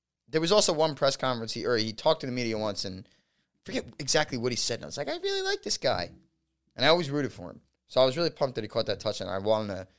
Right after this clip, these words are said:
I wanted to mention that. Um, but you know what? I also want to talk, we, we never really talked about Ike Hilliard.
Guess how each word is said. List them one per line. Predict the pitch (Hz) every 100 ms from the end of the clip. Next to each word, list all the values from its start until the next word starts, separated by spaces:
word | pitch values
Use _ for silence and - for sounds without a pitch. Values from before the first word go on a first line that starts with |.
| _ _
I | 117
wanted | 117 -
to |
mention | 104 101 -
that. | 95 - - _ _ -
Um, | 110 101 101 _ _ _ _
but | 269 - - _
you | 226
know | 247
what? | 254 - - _ _ _ _ _ _ _ _ -
I | 233
also | 285 - 262
want | 254
to | 262
talk, | 180
we, | 240 330
we | 269 311
never | 330 285
really | 285
talked | 262 247
about | 233 190
Ike | 196
Hilliard. | 208 180 92